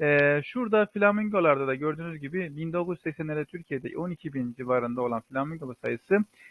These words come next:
yanlış tarım uygulamalarıyla beş bine kadar düşmüştür diyor. Demek ki bu da nedir? Doğrudur.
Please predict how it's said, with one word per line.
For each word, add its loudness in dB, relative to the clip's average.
yanlış 4
tarım 2
uygulamalarıyla -2
beş 0
bine -4
kadar 2
düşmüştür -4
diyor. -6
Demek 0
ki -4
bu -4
da 4
nedir? -2
Doğrudur. 0